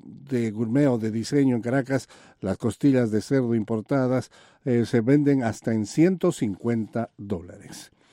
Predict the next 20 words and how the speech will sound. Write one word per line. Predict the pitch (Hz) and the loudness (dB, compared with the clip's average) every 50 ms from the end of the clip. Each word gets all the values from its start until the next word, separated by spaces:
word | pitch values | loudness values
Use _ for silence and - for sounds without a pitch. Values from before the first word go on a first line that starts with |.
| _ _ _ _ _ _ - | _ _ _ _ _ _ 2
El | 165 147 | 2 4
primer | - 170 175 170 156 | 4 6 4 6 6
ministro | 147 139 135 135 120 - 127 | 6 6 6 6 4 4 2
israelí | 123 113 113 120 117 120 127 120 | 2 2 2 0 2 2 2 2
Benjamín | 123 120 110 113 120 120 123 123 123 | 2 0 0 0 0 2 2 2 2
Netanyahu | 120 113 - 123 117 120 120 120 117 113 120 139 143 - - - - _ _ | 0 0 0 0 0 2 2 2 2 0 0 -2 -4 -8 -14 -20 -20 _ _
agradeció | - 120 123 120 123 120 120 104 - 147 139 135 131 117 - - - - _ _ | -2 0 0 2 2 0 0 -2 2 4 4 4 4 2 0 -8 -20 -20 _ _
al | - 120 117 113 | -4 -2 -2 -2
presidente | - 123 120 110 127 123 131 117 131 123 | -2 -2 0 2 4 4 4 4 2 2
guatemalteco | 113 120 110 - 117 117 117 104 - 151 147 - - 120 | 2 2 0 0 0 0 -2 2 4 4 4 4 2 0
Jimmy | 110 113 117 120 123 | 2 2 2 4 4
Morales, | 131 139 135 135 123 120 135 147 139 127 | 4 4 4 4 2 2 2 0 2 2
deseando | 127 110 - 139 131 127 131 123 | 0 0 2 2 2 2 2 0
que | - 127 120 | 0 0 2
Dios | 127 127 110 | 2 2 2
lo | 139 139 | 2 2
bendiga | 139 139 131 131 127 127 131 131 | 2 2 2 2 2 2 0 0
por | - - 139 131 123 | 0 0 -2 -2 -2
su | - 151 139 | -4 -2 -2
decisión | 160 156 - - 143 - - 139 117 95 82 80 | 0 0 0 -2 -6 -2 0 0 0 0 -2 -6